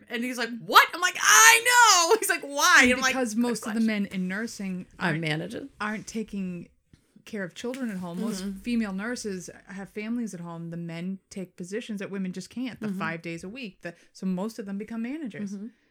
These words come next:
Speaker 2: Well, frustrating.
Speaker 1: It is.
Speaker 2: Just saying. Well,
Speaker 1: Mm-hmm.
Speaker 2: I covered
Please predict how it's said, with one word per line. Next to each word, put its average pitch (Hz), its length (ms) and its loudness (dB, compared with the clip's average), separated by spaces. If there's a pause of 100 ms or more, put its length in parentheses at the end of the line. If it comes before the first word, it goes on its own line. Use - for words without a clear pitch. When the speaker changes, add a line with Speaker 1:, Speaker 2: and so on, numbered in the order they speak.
(520)
Speaker 2:
Well, 156 100 -20
frustrating. - 720 -14 (440)
Speaker 1:
It 302 140 -8 (100)
is. - 280 -10
Speaker 2:
Just 262 180 -16
saying. 117 280 -18 (420)
Well, 247 260 4 (260)
Speaker 1:
Mm-hmm. 226 300 -2 (640)
Speaker 2:
I 233 220 -6
covered 156 460 -12